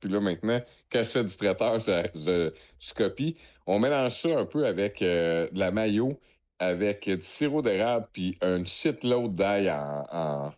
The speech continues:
en purée, là. Puis je fais des baluchons de ribs. Dans le fond, je fais cuire des ribs pendant sept heures. Fait que c'est filoche.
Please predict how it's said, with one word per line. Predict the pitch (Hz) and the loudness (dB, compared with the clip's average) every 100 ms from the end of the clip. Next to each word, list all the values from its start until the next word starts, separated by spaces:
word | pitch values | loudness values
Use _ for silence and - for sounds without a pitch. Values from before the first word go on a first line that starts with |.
| - | -6
en | 87 87 | -4 -2
purée, | - 98 95 127 131 | 0 2 4 2 0
là. | 123 - - - 226 | -4 -8 -20 -20 -14
Puis | - | -8
je | - | -2
fais | 135 | 0
des | 123 98 | 2 2
baluchons | 92 113 110 - 131 131 131 | 2 2 0 0 0 0 -2
de | 98 90 | 0 0
ribs. | 87 113 117 95 78 85 - | 2 2 0 -2 -6 -8 -2
Dans | 92 | -2
le | |
fond, | - 127 | 0 -2
je | |
fais | 98 - | -2 -2
cuire | - 127 | -2 0
des | 120 101 | 2 2
ribs | 113 175 190 - - _ - - | 2 0 -2 -8 -18 _ -14 -2
pendant | 104 101 113 | 0 2 0
sept | - 104 | 0 -2
heures. | 110 101 | 0 0
Fait | - | -2
que | - | -8
c'est | - 101 | -4 -4
filoche. | 101 110 156 - | 0 0 0 -4